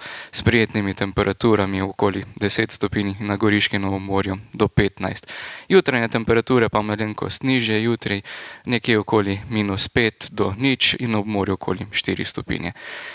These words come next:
In sončno, jasno vreme se bo nadaljevalo vsaj do torka, v torek pa se bo že začelo malo bolj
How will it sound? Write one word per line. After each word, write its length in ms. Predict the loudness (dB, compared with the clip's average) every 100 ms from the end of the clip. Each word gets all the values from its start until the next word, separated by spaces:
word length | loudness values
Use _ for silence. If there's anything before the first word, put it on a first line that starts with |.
| -18 0
In 220 | 2 2
sončno, 640 | 2 4 2 0 0 2
jasno 440 | 2 2 0 -2 0
vreme 360 | 0 0 -2
se 140 | -2 -2
bo 120 | -2
nadaljevalo 640 | -2 -2 -2 0 0 -2
vsaj 360 | -2 0 -2 -4 -8
do 180 | -4
torka, 440 | 0 2 2 2 -2
v 60 |
torek 320 | 0 0 0 -2
pa 100 | -2
se 120 | -2
bo 180 | -2 0
že 140 | 0
začelo 420 | -2 0 0 0
malo 280 | 0 -2 0
bolj 240 | 0 -2